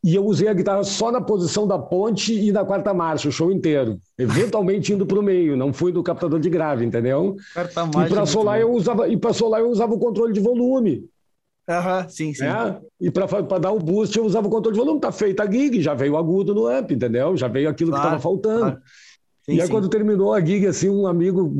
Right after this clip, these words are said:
Speaker 1: local lá, guitarrista, olhou, ah, não, esse era um cara que eu nem conhecia, pintou lá na hora, assim.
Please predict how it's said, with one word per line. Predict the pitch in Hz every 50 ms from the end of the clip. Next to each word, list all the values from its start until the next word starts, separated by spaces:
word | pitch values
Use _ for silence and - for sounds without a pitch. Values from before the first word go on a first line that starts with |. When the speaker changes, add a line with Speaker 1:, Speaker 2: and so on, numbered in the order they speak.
| 131 127 127
Speaker 1:
local | 123 139 135 123 131 143 156 165
lá, | 170 151
guitarrista, | 156 156 151 - 143 120 123 165 175 160 - 147
olhou, | 131 131 127 127
ah, | 131 147 175
não, | 175 180 185 175 151
esse | 156 156 - 170
era | 170
um | 156
cara | 170 165 156
que | 165
eu | 151
nem | 156 160
conhecia, | 180 180 170 151 - - 151 147 127 107 117 104 - _
pintou | 127 123 110 139 135
lá | 143 143 135
na | 135 127
hora, | 123 127 127 117 113
assim. | 104 - - 101